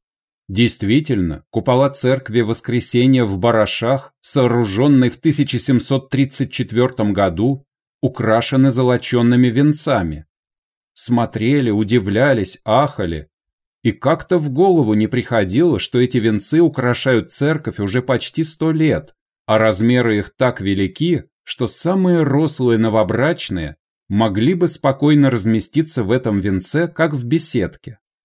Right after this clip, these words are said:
Позже в Москве долгое время держалась легенда, что венцы на церкви Воскресения поставлены потому, что в ней императрица Елизавета тайно обвенчалась с Разумовским.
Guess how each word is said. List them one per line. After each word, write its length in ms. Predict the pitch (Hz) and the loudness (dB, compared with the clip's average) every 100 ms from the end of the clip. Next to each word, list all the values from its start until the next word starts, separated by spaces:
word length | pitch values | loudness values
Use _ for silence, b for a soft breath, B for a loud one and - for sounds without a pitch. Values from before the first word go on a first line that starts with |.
| _ _ _ _ _ _ _ | _ _ _ _ _ _ _
Позже 580 | 113 165 120 90 78 - | 2 2 0 -4 -6 -8
в 140 | 92 | -2
Москве 520 | 107 117 113 - 156 180 | 0 2 0 0 2 2
долгое 460 | 139 165 147 143 | 2 2 2 2
время 400 | 101 113 160 151 | 2 2 4 4
держалась 640 | 123 120 98 117 139 139 | 2 0 0 0 0 0
легенда, 720 | 147 170 147 123 87 78 76 - _ | 0 0 2 2 0 -2 -8 -12 _
что 220 | - - 120 | -20 -4 2
венцы 400 | 120 123 - 147 | 4 2 2 2
на 180 | 131 | 2
церкви 460 | 120 131 123 - 113 | 0 -2 -2 -2 -2
Воскресения 1040 | 104 107 110 104 - 123 156 139 90 76 - _ | -2 -4 -4 -6 -2 0 2 2 -2 -6 -14 _
поставлены 760 | 113 - - 131 104 101 98 | -2 -2 0 0 2 0 -2
потому, 640 | 95 95 90 87 107 170 - _ | -2 -6 -2 0 0 -2 -4 _
что 260 | - - 113 | -12 -4 -2
в 100 | 92 | 0
ней 320 | 113 170 147 | 2 2 0
императрица 800 | - 117 123 123 120 135 127 - | 0 0 2 0 0 -2 -4 -2
Елизавета 1040 | 110 101 101 90 98 87 156 - 147 139 - | -2 0 -2 0 0 0 0 0 -2 -4 -6
тайно 440 | - 127 160 156 151 | 0 2 4 2 0
обвенчалась 880 | 123 98 98 107 98 113 113 113 - | -2 -2 0 0 0 0 0 0 -4
с 100 | 120 | -2
Разумовским. 960 | 123 113 139 131 87 - - 80 65 | -2 2 2 2 -2 -6 -10 -10 -10